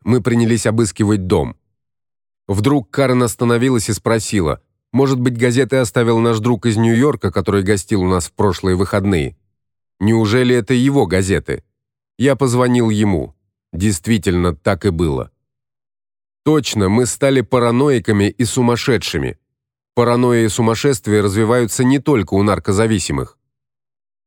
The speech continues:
Я не перезвонил Нику, у меня просто не было сил говорить с ним. Может быть, позже, когда он протрезвеет,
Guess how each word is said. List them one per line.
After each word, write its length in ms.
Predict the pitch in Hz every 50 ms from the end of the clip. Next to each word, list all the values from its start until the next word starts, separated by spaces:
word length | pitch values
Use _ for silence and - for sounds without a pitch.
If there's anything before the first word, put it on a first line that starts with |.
| _ _ _ _ _ _ _ _ _ _ _ _
Я 220 | 101 110 131 151
не 140 | 151 151 147
перезвонил 640 | 127 160 147 151 143 131 131 143 143 139 135 120 104
Нику, 340 | 104 101 98 90 80 - 95
у 80 | 92 92
меня 220 | 107 120 127 131
просто 360 | 113 - 135 135 - - 143
не 160 | 131 135 143 135
было 240 | 123 127 127 131
сил 340 | 123 - - - 143 127 113
говорить 480 | 101 113 117 110 117 110 107 98 80 -
с 80 | -
ним. 260 | - 82 67 60 57 - _ _ _ _ _ _ _ _ _ _ _
Может 300 | 123 143 147 131 139 131
быть, 220 | 127 135 127 113
позже, 420 | - - 151 160 135 98 80 90 82
когда 300 | - 101 98 95 104 104
он 120 | 104 98
протрезвеет, 840 | - 120 113 90 110 117 107 104 110 123 135 110 82 67 - -